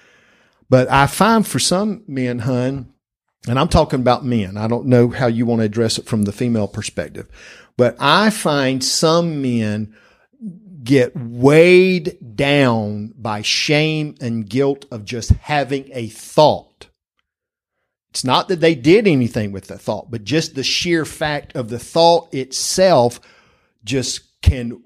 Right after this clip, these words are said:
overwhelm them. And what I have found, I believe, is the best system is have an accountable person to bring that, those thoughts to the light and let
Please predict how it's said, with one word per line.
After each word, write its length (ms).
overwhelm 920
them. 320
And 520
what 280
I 140
have 160
found, 640
I 380
believe, 800
is 240
the 100
best 400
system 560
is 240
have 320
an 100
accountable 600
person 600
to 100
bring 440
that, 320
those 260
thoughts 400
to 140
the 160
light 680
and 180
let 300